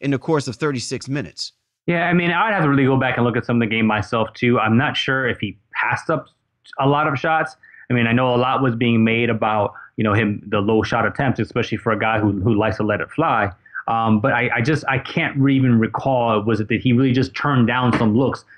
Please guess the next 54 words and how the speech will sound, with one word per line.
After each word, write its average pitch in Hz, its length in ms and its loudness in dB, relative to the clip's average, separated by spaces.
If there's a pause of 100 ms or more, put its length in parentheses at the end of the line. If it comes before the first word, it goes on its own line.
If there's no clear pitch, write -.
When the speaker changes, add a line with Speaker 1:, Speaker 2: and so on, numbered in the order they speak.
Speaker 2:
that 117 120 0
he 131 80 0
would 120 140 2
have 110 100 2
ordinarily 113 440 4
taken? 110 480 0 (160)
And, 110 120 2
you 110 120 2
know, 110 180 2
he 107 160 4
likes 117 220 0
to - 60 -12
shoot 123 180 0
with 107 100 2
defense 113 380 0
on 117 180 0
him. 104 140 2
So 113 280 0 (200)
I 107 80 -2
guess 127 180 -2
that - 200 -4
probably 110 260 -2
is 107 160 -2
to 113 160 -4
some 123 180 0
degree 117 300 0
has 107 100 0
Speaker 1:
But - 80 2
that's 220 140 2
Speaker 2:
to 240 60 2
be - 20 4
Speaker 1:
gotta 247 140 0
Speaker 2:
the 233 40 0
Speaker 1:
make, 233 160 2
Speaker 2:
case. - 200 -18
Speaker 1:
that's 208 200 -2
gotta 247 180 0
make 208 220 -2
you 185 80 -4
wonder, 175 380 0
though, 127 180 0
Shaw. 139 360 0
Like, 139 260 -2 (500)
you 170 80 -2
know, 165 300 2
is, 180 260 0
is, 165 300 0
is 156 160 0
he, 185 320 0
is 156 160 0
he 180 100 -2
becoming, 165 760 -2 (1080)
is 160 120 0
he, 190 80 -2